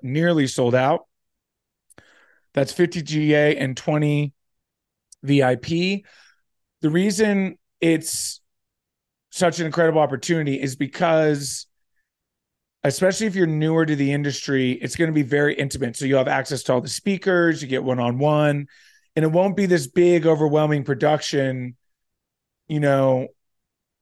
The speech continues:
where people get really intimidated and, you know, it becomes a challenge to network when, you know, your imposter syndrome is just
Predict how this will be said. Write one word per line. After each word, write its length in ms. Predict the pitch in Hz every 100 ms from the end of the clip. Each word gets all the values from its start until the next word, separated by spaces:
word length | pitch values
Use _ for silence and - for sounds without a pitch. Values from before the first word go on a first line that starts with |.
| -
where 480 | 147 147 139 139 131
people 520 | 131 151 160 170 131 -
get 200 | 160 -
really 360 | 139 143 139
intimidated 880 | 123 113 139 147 156 160 160 160 156 _ -
and, 680 | 135 131 127 123 123 123 123 - _
you 120 | 143
know, 180 | 135 131
it 160 | - 127
becomes 300 | 143 160 147
a 60 |
challenge 560 | 127 - 139 147 147 -
to 80 | 123
network 680 | 117 120 139 - 127 123 -
when, 460 | 131 127 120 123 _ _ _ _ _ _ _ _ -
you 120 | 156
know, 180 | 156 151
your 280 | 139 147
imposter 440 | 139 131 165 202 143
syndrome 440 | - 139 127 127
is 120 | 123
just 320 | 123 120 110